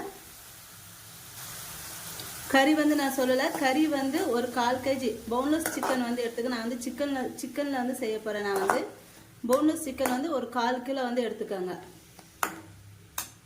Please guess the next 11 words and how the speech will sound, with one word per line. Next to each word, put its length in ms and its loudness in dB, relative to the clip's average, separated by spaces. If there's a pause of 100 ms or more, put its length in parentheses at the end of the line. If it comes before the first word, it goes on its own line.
(2250)
இப்போ 200 4
இதுல 220 4
நான் 180 4
வந்து 140 4 (100)
ஒரு 240 4
ஸ்பூன் 360 6
இஞ்சி 220 4
பூண்டு 240 0
பேஸ்ட் 360 2
வந்து 160 0
சேர்த்துக்கிறேன். 480 -2